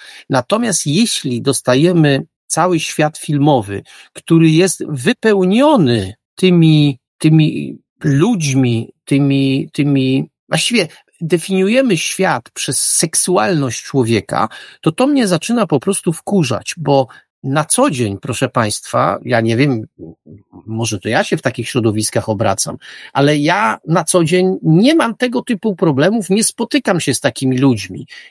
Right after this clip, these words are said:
Ja wiem, że oni są i wiem, że, że wszystko, że okej, niech sobie są, natomiast jeśli w stu procentach hollywoodzkich i nie tylko hollywoodzkich filmów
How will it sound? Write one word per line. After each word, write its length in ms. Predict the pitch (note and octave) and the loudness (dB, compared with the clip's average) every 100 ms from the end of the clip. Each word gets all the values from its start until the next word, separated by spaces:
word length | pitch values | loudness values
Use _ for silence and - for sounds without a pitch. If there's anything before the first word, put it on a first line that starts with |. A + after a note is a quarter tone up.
| _ | _
Ja 120 | C3+ | -2
wiem, 220 | A#2 F3 E3+ | 0 0 0
że 160 | E3+ | 0
oni 220 | D3+ C#3+ | 2 2
są 480 | B2+ - D#3 F3 G#3+ - _ - | 2 2 4 4 0 -6 _ -2
i 100 | C#3 | 2
wiem, 280 | E3 F3 | 2 2
że, 640 | D3 D3 D3+ D3 C#3+ C#3 C3+ - - | 2 2 4 6 4 4 0 -8 -8
że 240 | E3 D3+ | -4 -2
wszystko, 440 | - F#3+ - - D#3 | -2 0 -2 -4 -2
że 120 | E3 - | -2 -2
okej, 520 | F#3+ - D3+ G3 A#3 _ _ | -4 0 0 0 -2 _ _
niech 220 | E3 F3 - | 0 0 2
sobie 260 | D3+ C#3+ | 0 0
są, 360 | - C3 C3 G3 - - - - | 0 0 0 0 -6 -20 -20 -8
natomiast 640 | B2 F3 F3+ F3 - - - _ | -4 0 0 0 -2 -8 -20 _
jeśli 600 | C#3 F3+ - - D#3+ - - | 0 0 0 0 0 0 -8
w 120 | - | -6
stu 440 | - - - C#4 D4 | -4 -4 2 2 4
procentach 880 | G#3 G#3 - A3 F#3 - A#2 F2+ | 2 0 2 2 2 0 -4 -4
hollywoodzkich 1000 | - - D3 D3+ G#3 G3+ - - A#2 - _ - | -6 0 2 2 0 -2 -6 -6 -10 -12 _ -6
i 160 | F#3 D#3 | 0 2
nie 160 | A3+ | 2
tylko 360 | A3+ F#3 - A#2+ | 2 0 0 -2
hollywoodzkich 680 | B2+ B2+ C3+ D3 - C#3+ - | 0 2 4 2 -2 -6 -2
filmów 720 | E3 C#3 A2+ G#2+ - - | 2 4 2 -2 -8 -20